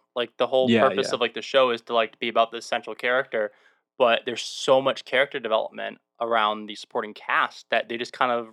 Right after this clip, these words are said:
Speaker 1: run away with the show. And I feel like that's Ro-, That's So Raven did a really good job with that.
Speaker 2: Yeah, no, no,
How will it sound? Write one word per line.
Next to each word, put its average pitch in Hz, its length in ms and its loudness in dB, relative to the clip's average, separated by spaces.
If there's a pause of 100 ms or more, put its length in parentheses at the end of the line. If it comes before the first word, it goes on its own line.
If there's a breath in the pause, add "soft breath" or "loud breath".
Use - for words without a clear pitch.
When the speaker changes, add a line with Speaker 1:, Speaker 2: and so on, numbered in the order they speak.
Speaker 1:
run 113 140 -2
away 113 180 -4
with 110 120 -8
the 107 80 -14
show. 143 400 2 (460)
And 127 100 2
I 123 40 2
feel 170 160 0
like 123 120 -4
that's 120 260 0
Ro-, 131 220 -4
That's 127 220 0
So 135 80 -8
Raven 131 260 -6
did 110 140 -4
a 104 80 -8 (100)
really 113 260 -4
good 120 140 -8
job - 260 -4
with - 120 -10
that. 67 220 -10 (320)
Speaker 2:
Yeah, 131 220 10
no, 98 280 4
no, 95 380 -2